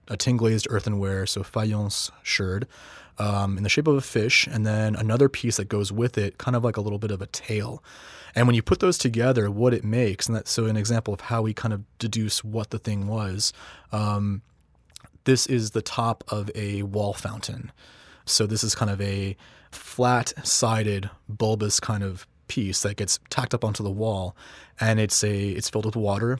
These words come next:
There's a little spigot. Um, this is all missing from the thing, from the, the sherds themselves,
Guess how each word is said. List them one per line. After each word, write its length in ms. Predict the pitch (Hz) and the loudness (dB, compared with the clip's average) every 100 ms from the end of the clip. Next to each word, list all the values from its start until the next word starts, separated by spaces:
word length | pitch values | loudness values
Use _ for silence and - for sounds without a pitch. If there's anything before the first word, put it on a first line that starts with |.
| - | -2
There's 160 | 104 | -2
a 40 | 104 | -2
little 200 | 104 98 | -2 -2
spigot. 480 | - 110 113 127 - - _ 107 | -2 0 2 2 -2 -16 _ -6
Um, 320 | 98 95 98 | -4 -2 -2
this 180 | 107 117 | 0 0
is 80 | |
all 100 | 110 | 0
missing 460 | 98 101 107 113 95 | 0 2 2 2 0
from 160 | 101 95 | -2 -4
the 80 | |
thing, 400 | 95 123 98 92 | -2 -2 -2 -4
from 160 | 90 98 | -4 -6
the, 240 | 92 87 | -6 -6
the 100 | 90 | -6
sherds 460 | 87 - 113 92 - | -4 -2 -2 -2 -4
themselves, 560 | 90 - 69 95 110 | -4 -4 -2 -4 -6